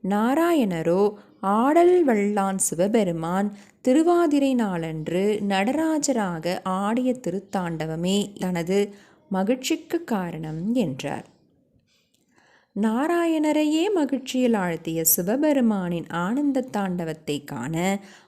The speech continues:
ஆதிசேஷனுக்கு ஆவல் அதிகமாகியது. தன்னுடைய ஆசையை பரமபதநாதனிடம் சொல்ல,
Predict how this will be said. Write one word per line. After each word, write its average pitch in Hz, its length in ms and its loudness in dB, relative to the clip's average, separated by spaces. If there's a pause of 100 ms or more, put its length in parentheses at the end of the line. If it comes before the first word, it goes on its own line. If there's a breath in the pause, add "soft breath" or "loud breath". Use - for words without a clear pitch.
ஆதிசேஷனுக்கு 196 1300 0
ஆவல் 208 560 0
அதிகமாகியது. 143 960 -4 (1040 soft breath)
தன்னுடைய 240 540 2
ஆசையை 226 920 0
பரமபதநாதனிடம் 233 1300 0
சொல்ல, 165 720 -2